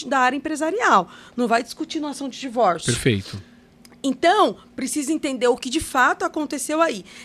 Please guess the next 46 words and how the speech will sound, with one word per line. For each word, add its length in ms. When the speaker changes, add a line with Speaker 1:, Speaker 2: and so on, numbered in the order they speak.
Speaker 1:
Fato 680
é 200
de 160
quem, 200
quem 200
tem 280
as 160
cotas, 400
quem 120
ficou 400
na 120
empresa, 500
tem 400
a, 1400
o 80
direito 320
de 80
preferência 760
nessas 320
ações. 680
Então, 220
precisa 320
entender 480
a 60
confusão 520
aí, 80
que 140
parece 320
que 80
quem 80
ficou 160
com 60
as 100
ações 400
foi 180
a 40
Angelina 400
Jolie, 360
não 120
foi 200
isso? 320
Speaker 2:
Olha, 280
aqui 200
eu 80
tava 240
lendo 240